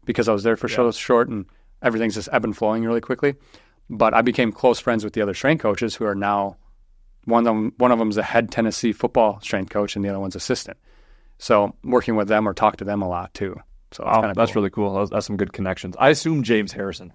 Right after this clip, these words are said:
Speaker 2: 'cause you said
Speaker 1: Yeah.
Speaker 2: you see his videos, the dude in the weight room's a beast.
Speaker 1: Yeah, he
Speaker 2: Like,
Speaker 1: is.
Speaker 2: still, like, he's
Speaker 1: He's
Speaker 2: been retired for what?
Speaker 1: Yeah.
Speaker 2: Twelve plus years?
Speaker 1: No, not that long. I,
Speaker 2: Really?
Speaker 1: he retired in twenty eighteen.
Speaker 2: Twenty eighteen?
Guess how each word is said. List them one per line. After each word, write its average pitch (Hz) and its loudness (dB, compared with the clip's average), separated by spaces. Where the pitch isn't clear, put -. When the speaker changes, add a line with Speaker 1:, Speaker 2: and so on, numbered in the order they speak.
Speaker 2:
'cause 143 -4
you 143 -2
said 131 2
Speaker 1:
Yeah. 104 0
Speaker 2:
you 101 0
see 160 0
his 117 0
videos, 107 0
the 113 -4
dude 147 2
in 110 4
the 95 0
weight 98 2
room's 80 -4
a 82 -10
beast. 120 -8
Speaker 1:
Yeah, 107 2
he 143 2
Speaker 2:
Like, 117 4
Speaker 1:
is. - -6
Speaker 2:
still, 165 4
like, 95 -8
he's 127 4
Speaker 1:
He's - 2
Speaker 2:
been 139 2
retired 110 4
for 90 -8
what? 101 -2
Speaker 1:
Yeah. 104 -2
Speaker 2:
Twelve 101 -10
plus - -8
years? 117 -6
Speaker 1:
No, 135 4
not 123 0
that 101 0
long. 98 -6
I, 135 -2
Speaker 2:
Really? 139 0
Speaker 1:
he 147 2
retired 127 4
in 113 0
twenty 127 0
eighteen. 104 -8
Speaker 2:
Twenty 123 -10
eighteen? 151 -16